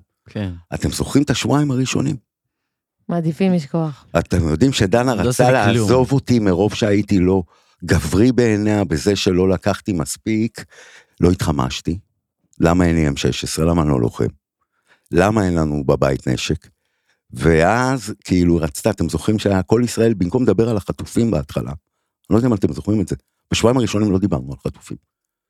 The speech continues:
Speaker 2: היינו כל כך עסוקים בפחד,
Speaker 1: היה,
Speaker 2: כולנו,
Speaker 1: גם לא היה
Speaker 2: שהם
Speaker 1: מספר,
Speaker 2: באים אלינו
Speaker 1: איזה
Speaker 2: הביתה.
Speaker 1: שבוע לא היה מספר.
Speaker 2: לא, היינו נפשית, ב-,
Speaker 1: אני זוכר
Speaker 2: בחרדת,
Speaker 1: גם אני עצמי הייתי
Speaker 2: פחדנו
Speaker 1: באיזה מסע
Speaker 2: מחדירה.
Speaker 1: של לנסות להבין כמה, כמה יש, כמה יש, והתחלתי באיזה מסע,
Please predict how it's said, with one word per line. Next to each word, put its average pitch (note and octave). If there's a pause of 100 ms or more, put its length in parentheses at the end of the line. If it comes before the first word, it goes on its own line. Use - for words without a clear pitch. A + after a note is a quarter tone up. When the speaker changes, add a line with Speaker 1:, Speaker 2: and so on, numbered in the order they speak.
(400)
Speaker 2:
היינו F#2
כל A2
כך G2+
עסוקים G#2
בפחד, F#2 (140)
Speaker 1:
היה, G2+
Speaker 2:
כולנו, G2
Speaker 1:
גם G#2
לא G#2
היה C3 (100)
Speaker 2:
שהם G2+
Speaker 1:
מספר, F#2+
Speaker 2:
באים A#2
אלינו G2+
Speaker 1:
איזה F2
Speaker 2:
הביתה. F#2+
Speaker 1:
שבוע A#2
לא A2
היה A2+
מספר. -
Speaker 2:
לא, G2
היינו F#2+
נפשית, F2 (400)
ב-, -
Speaker 1:
אני F#2
זוכר G2
Speaker 2:
בחרדת, F#2+
Speaker 1:
גם A#2+
אני A2
עצמי B2
הייתי C3
Speaker 2:
פחדנו G#2+
Speaker 1:
באיזה G#2+
מסע G2
Speaker 2:
מחדירה. F#2+
Speaker 1:
של G#2+
לנסות G#2
להבין B2 (100)
כמה, D3 (360)
כמה A2
יש, B2
כמה A2
יש, A#2+
והתחלתי A2
באיזה G2+
מסע, A2+